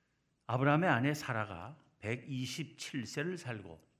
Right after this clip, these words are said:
가나안 땅 헤브론에서 죽었습니다. 아브라함은 슬퍼하며 애통하다가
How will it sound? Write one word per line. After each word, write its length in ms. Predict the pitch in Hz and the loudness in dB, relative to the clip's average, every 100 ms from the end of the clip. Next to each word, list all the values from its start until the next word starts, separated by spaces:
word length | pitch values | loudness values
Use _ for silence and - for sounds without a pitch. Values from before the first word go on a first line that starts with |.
| _ _ _ _ _ _ | _ _ _ _ _ _
가나안 400 | - 107 98 95 | -6 -2 -2 -2
땅 380 | - 123 139 131 - | 0 0 0 -4 -4
헤브론에서 760 | 175 127 123 87 80 113 165 - | -6 -4 -4 -6 -6 -8 -10 -14
죽었습니다. 680 | - 110 92 - 92 82 - _ _ _ _ _ _ _ _ _ _ _ _ _ _ _ _ _ _ _ _ _ _ _ _ _ _ _ | -16 -14 -14 -18 -20 -20 -20 _ _ _ _ _ _ _ _ _ _ _ _ _ _ _ _ _ _ _ _ _ _ _ _ _ _ _
아브라함은 400 | 110 123 143 175 | 0 6 6 6
슬퍼하며 720 | 170 156 - 131 123 143 156 - | 2 0 0 2 4 6 4 2
애통하다가 880 | 117 117 131 104 113 87 87 139 | -2 0 -2 -2 -4 -4 -6 -12